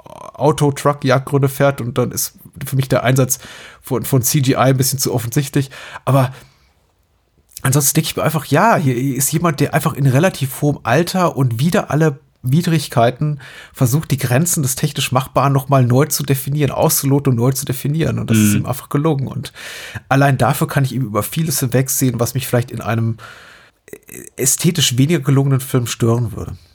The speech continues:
Speaker 2: Mhm.
Speaker 1: Ja, wie zum Beispiel die Artistiknummern. Aber ganz ehrlich, wenn du sowas machen willst und eben auf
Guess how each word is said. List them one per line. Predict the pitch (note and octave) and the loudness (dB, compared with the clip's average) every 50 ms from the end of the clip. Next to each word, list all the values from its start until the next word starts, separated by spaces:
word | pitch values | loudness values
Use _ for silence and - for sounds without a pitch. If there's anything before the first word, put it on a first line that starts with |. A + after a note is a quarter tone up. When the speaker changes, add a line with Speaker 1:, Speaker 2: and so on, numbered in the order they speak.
| _ _ _ _ _ _ _ _ _ _ _ | _ _ _ _ _ _ _ _ _ _ _
Speaker 2:
Mhm. | - G#2+ F2+ E2+ A#2+ B2+ C3 - | 0 2 2 4 2 2 2 0
Speaker 1:
Ja, | G2 - - G2+ G2+ | -2 -4 -4 -2 -2
wie | G#2+ A2 - | -2 -2 -2
zum | - - B2+ | 0 0 0
Beispiel | A#2+ - - A#2+ G#2 | 0 0 0 -2 -2
die | G#2 - | -4 -6
Artistiknummern. | G2+ - - - - - A2+ G#2+ - - G#2 F2+ F2+ F2+ F2+ - - - - - - - | -10 -8 -6 -4 -4 -2 -4 -4 -6 -6 -8 -6 -6 -8 -10 -10 -14 -18 -20 -16 -14 -6
Aber | - B2 B2+ C3+ | -2 0 0 2
ganz | D3 D3+ C3+ - | 2 0 0 0
ehrlich, | - D3 D3+ C3+ - - - - | 2 0 0 0 -2 -6 -4 -2
wenn | C#3 C#3+ | 0 2
du | E3+ | 2
sowas | C#3+ D#3 E3 C#3 - | 2 2 2 2 2
machen | D3 D#3 D#3 - F3+ A#2 A2 | 0 -2 -2 0 -2 -2 0
willst | G#2+ G#2+ G#2+ - - | -2 -2 -2 -2 -4
und | A2+ A#2 - | -6 -4 -2
eben | C3 B2+ C3 | -2 -2 -2
auf | - - A#2+ B2+ B2+ - - | 0 0 0 0 -2 -6 -12